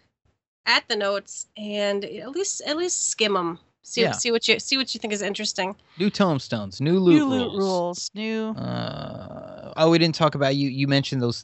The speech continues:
Speaker 2: those adjustments, Kariri. Um, there was another one with Summoner where the pets are now, um, back accuracy. They were flank before for the, for
Speaker 3: Oh.
Speaker 2: summoners. If you, if you know, you're,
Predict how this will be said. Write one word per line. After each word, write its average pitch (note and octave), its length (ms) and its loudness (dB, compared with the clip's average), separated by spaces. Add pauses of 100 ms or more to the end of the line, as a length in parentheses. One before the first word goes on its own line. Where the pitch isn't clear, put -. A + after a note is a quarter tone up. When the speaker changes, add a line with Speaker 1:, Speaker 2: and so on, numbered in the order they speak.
Speaker 2:
those A2+ 240 -2
adjustments, A2+ 960 -4
Kariri. G2 640 0
Um, F#2 320 -4
there A2 80 -4
was A2 140 -2
another G#2+ 340 0
one F#2+ 220 -4
with F#2 120 -8
Summoner F#2+ 600 -4
where G2 140 -8
the F#2+ 100 -12
pets - 520 -4
are G#2 120 -6
now, F#2+ 340 -8 (220)
um, - 300 -14 (480)
back D#3 520 -4 (160)
accuracy. G#2+ 800 -8 (420)
They A#2+ 80 2
were A2+ 140 2
flank D#3+ 560 0
before A2 340 -6
for - 160 -2
the, A2 140 2 (180)
for A#2 60 -4
Speaker 3:
Oh. - 20 -4
Speaker 2:
summoners. G#2 840 0
If A#2 160 -8
you, G#2+ 100 -2
if G#2+ 140 -8
you A2 80 0
know, G2+ 340 -2 (340)
you're, A#2 280 2